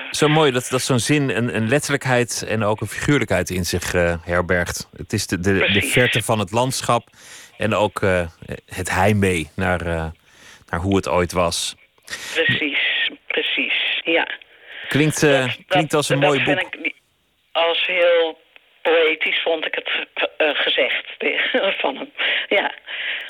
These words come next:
Speaker 2: het is een heel erg mooi boek. Kan niet anders zeggen. Kan het iedereen aanraden. Ja. En zeker
Speaker 1: Hartelijk,
Speaker 2: in deze
Speaker 1: eh,
Speaker 2: week van, eh, de natuur.
Speaker 1: De
Speaker 2: Ja.
Speaker 1: natuur en de literatuur. Dank,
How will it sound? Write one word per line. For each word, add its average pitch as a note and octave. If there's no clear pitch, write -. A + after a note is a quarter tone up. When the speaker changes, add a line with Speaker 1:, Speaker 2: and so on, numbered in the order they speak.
Speaker 2:
het -
is G3+
een G#3+
heel G#3+
erg G#3
mooi F#3+
boek. C#3
Kan F#3
niet F3+
anders D#3
zeggen. -
Kan -
het D#3+
iedereen D3+
aanraden. C3+
Ja. F3
En -
zeker D3
Speaker 1:
Hartelijk, D#3
Speaker 2:
in D#3+
deze D3
Speaker 1:
eh, C#3
Speaker 2:
week D3
van, C#3+
eh, C#3
de D3+
natuur. D#3+
Speaker 1:
De G#2
Speaker 2:
Ja. G#2
Speaker 1:
natuur A#2+
en A2+
de A2
literatuur. A2
Dank, E3